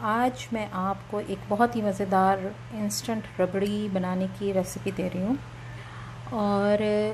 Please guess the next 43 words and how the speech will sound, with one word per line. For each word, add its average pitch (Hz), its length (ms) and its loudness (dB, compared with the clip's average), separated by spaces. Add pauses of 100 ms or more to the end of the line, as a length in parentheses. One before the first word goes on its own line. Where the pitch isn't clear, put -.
(720)
ये 226 200 6
जो 254 240 6
रेसिपी 226 540 2
है, 220 580 0
इससे 214 300 -2
रबड़ी 196 360 0
बहुत 214 240 0
जल्दी 185 260 0
तैयार 190 280 4
हो 185 80 4
जाती 190 320 0
है। 247 160 4 (960)
तो 196 600 4 (680)
चलिए 202 260 2
फिर 214 180 0
स्टार्ट 185 360 0
करते 202 240 -4
हैं। 247 160 2
मैं 220 340 4
यहाँ 247 280 2
पर 240 180 0
बना 208 280 2
रही 214 100 0 (120)
हूँ 277 120 6
टू 226 180 2
लीटर 185 300 0
मिल्क 165 220 -2
की। - 280 -10 (560)
तो 240 80 8
यहाँ 226 260 4
पर 240 160 2
आपको 226 300 2
ये 226 180 4
क्वांटिटी 214 480 0
हर 220 120 2
चीज़ 208 320 -4
की 226 100 -4
ज़्यादा 190 340 0
नज़र 202 280 2
आ 214 80 4
रही 226 140 2
है। 311 140 2 (540)
तो 226 260 6